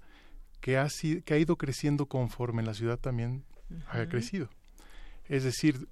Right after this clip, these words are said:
Speaker 1: vivimos hoy día con mucha infraestructura de agua potable, de abastecimiento, líneas de conducción, que fueron construidas en el siglo diecinueve.
Speaker 2: Ujú.
Speaker 1: Entonces, necesitamos, igual que un, que el ser humano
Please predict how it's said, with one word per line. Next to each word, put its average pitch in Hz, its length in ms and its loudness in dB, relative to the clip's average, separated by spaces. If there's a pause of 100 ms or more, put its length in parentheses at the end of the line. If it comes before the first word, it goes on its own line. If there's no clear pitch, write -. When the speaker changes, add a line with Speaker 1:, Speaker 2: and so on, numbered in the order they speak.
(160)
Speaker 1:
vivimos 147 520 6
hoy 151 140 6
día 139 260 4
con 127 160 0
mucha 147 300 2
infraestructura 135 840 0
de 120 120 -4
agua 123 200 2
potable, 120 340 0
de 120 80 2
abastecimiento, 113 520 -2
líneas 127 220 2
de 123 80 2
conducción, 123 520 -2 (340)
que 131 100 2
fueron 160 220 4
construidas 135 600 0
en 123 60 0
el 110 60 -2
siglo 117 240 -2
diecinueve. 117 460 -4 (220)
Speaker 2:
Ujú. 160 500 -10 (260)
Speaker 1:
Entonces, 135 720 4
necesitamos, 139 760 2
igual 139 280 6
que 147 200 4
un, 143 200 4
que - 220 -4
el 117 40 0
ser 147 180 2
humano 143 380 6